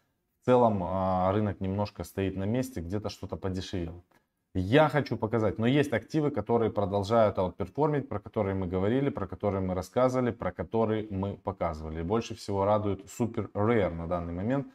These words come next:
Стоимость актива составляет два доллара двадцать семь центов на момент трансляции. Сегодня утром она составляла два доллара сорок центов.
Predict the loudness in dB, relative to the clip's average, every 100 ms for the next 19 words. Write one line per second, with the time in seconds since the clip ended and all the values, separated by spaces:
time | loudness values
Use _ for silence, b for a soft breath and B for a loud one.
0 | B B _ 0 0 -4 -8 -6 -6 -6
1 | -8 -6 -4 -2 -2 -4 2 2 4 0
2 | 0 -2 -2 -2 -2 -6 -4 -4 -4 -4
3 | -6 -8 -6 -4 -4 -4 -4 0 2 2
4 | -2 -6 -6 -6 -4 -6 -4 -4 -6 -6
5 | -10 -8 -2 0 0 -4 b b 2 4
6 | 4 2 0 -4 -4 -6 -4 -2 0 0